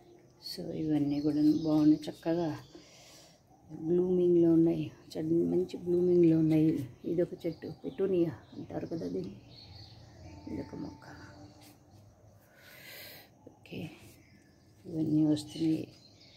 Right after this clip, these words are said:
చక్కగా మనం కష్టపడినప్పుడు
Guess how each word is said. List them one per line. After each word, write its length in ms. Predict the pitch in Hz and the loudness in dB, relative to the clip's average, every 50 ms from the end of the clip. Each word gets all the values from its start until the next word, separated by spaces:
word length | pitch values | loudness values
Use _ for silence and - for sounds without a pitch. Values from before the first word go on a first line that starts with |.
| - - - - _ _ - _ - _ - - - - - | -20 -20 -20 -20 _ _ -20 _ -20 _ -20 -20 -20 -20 -20
చక్కగా 560 | - - - - 220 233 226 214 202 196 208 196 180 - - - - - - - - | -20 -18 -14 -12 -8 -6 -6 -6 -8 -10 -12 -14 -16 -20 -20 -20 -20 -20 -20 -16 -12
మనం 260 | 202 196 190 190 180 | -10 -8 -4 -4 -4
కష్టపడినప్పుడు 960 | 165 - 185 180 - - - - 214 202 202 196 185 160 - 190 175 170 - | -4 -2 -4 -4 -4 -6 -4 -4 -2 -2 0 -2 -2 -2 -4 -4 -2 -2 -2